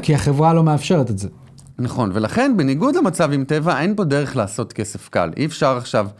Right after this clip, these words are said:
Speaker 2: לקנות את המניה בגרמניה, לעשות שורט על המניה בסין או בהונג קונג, ולהמיר ולעשות כסף קל. אין פה את הדבר הזה, אולי הוא יהיה בעתיד, אין לדעת.
Speaker 1: ה-,
Speaker 2: או
Speaker 1: הפער
Speaker 2: שכן או
Speaker 1: הזה
Speaker 2: שלא.
Speaker 1: נמש-, הפער הזה הוא לא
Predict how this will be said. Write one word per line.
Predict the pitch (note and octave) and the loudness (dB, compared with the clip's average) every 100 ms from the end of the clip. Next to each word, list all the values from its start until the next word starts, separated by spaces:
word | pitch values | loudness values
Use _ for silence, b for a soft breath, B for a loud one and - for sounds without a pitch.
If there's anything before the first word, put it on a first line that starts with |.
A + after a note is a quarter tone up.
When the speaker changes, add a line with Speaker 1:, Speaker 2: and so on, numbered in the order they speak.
| b b b _ | b b b _
Speaker 2:
לקנות | G#2 - A#2 A2+ | -8 -2 -2 -2
את | G#2 | -4
המניה | G2+ G2 G2+ G2+ F#2+ | -2 -2 -2 -2 -2
בגרמניה, | F2 E2+ F#2 D#3+ G#3+ A3 | -4 -4 -2 0 2 2
לעשות | F3 A2+ - A2 - | 2 0 0 -4 -2
שורט | B2 A2 G2 | -2 0 0
על | F#2 | -2
המניה | F#2 F#2+ G2 | -2 -2 -2
בסין | F#2+ F#2 A2 | -2 -4 -4
או | G2+ | -2
בהונג | F#2+ F#2+ | -2 -4
קונג, | G2 G#3 A#3+ E3 | 0 0 0 -2
ולהמיר | A2+ A2 B2+ F#3 | 0 0 0 0
ולעשות | D3 A#2+ - - | 0 -2 -4 -6
כסף | A2+ A2 - | -6 -8 -6
קל. | E2+ D#2+ | -6 -4
אין | D3+ F3 E3+ | -2 -4 0
פה | C3 | -2
את | G#2+ | -2
הדבר | G#2 F#2+ G2+ | -4 0 0
הזה, | C3 E3 A3+ B B B | 0 0 -2 B B B
אולי | G#2+ B2 | 0 2
הוא | D#3+ | 2
יהיה | E3 | 2
בעתיד, | D#3 - F3+ G#2+ | 0 0 -2 -4
אין | F#2 G#2+ | -4 -4
לדעת. | F#2+ F2+ G2+ E3+ - - _ | -2 0 -2 -4 -12 -20 _
Speaker 1:
ה-, | C#3 | -2
Speaker 2:
או | |
Speaker 1:
הפער | - | 0
Speaker 2:
שכן | C#3 E3 | 2 4
או | F3+ | 6
Speaker 1:
הזה | G3+ F3 | 6 4
Speaker 2:
שלא. | D3+ | 4
Speaker 1:
נמש-, | F#2 - | 2 0
הפער | C3+ A#2 C#3 F3 | 0 2 2 4
הזה | F3+ D3 | 2 2
הוא | B2 | 2
לא | A#2 D#3+ E3+ C3 A2 | 2 4 4 4 2